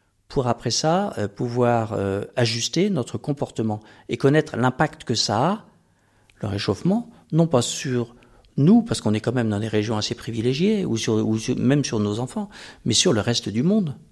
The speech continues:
Encore qu'on est des ré-, régions privilégiées, je pense que les inondations, ça a touché récemment, euh, pas très loin de, du nord de la France. Et pas que le delta du Gange au Bangladesh.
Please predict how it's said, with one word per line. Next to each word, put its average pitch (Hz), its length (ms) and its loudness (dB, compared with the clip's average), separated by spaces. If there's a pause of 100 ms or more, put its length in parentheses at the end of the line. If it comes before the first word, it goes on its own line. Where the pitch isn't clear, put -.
(380)
Encore - 300 -6
qu'on 92 340 -2
est 87 140 -2
des 87 120 -2
ré-, 95 420 -4
régions 110 280 0
privilégiées, 104 560 -2
je - 80 -8
pense - 180 -10
que 95 280 -10 (720)
les 107 260 -2
inondations, 104 540 2
ça 110 200 -2
a - 20 -2
touché - 400 -2
récemment, 120 640 0
euh, 104 580 2
pas 98 220 -4
très - 200 -4
loin 120 280 2
de, 104 520 2
du 117 100 -2
nord 110 180 -2
de 104 80 2
la 127 100 0
France. - 320 -6 (500)
Et - 60 -6
pas - 160 -2
que - 140 2
le 117 160 6
delta 113 360 4
du 101 140 -4
Gange 123 240 0
au 117 60 2
Bangladesh. 101 640 -4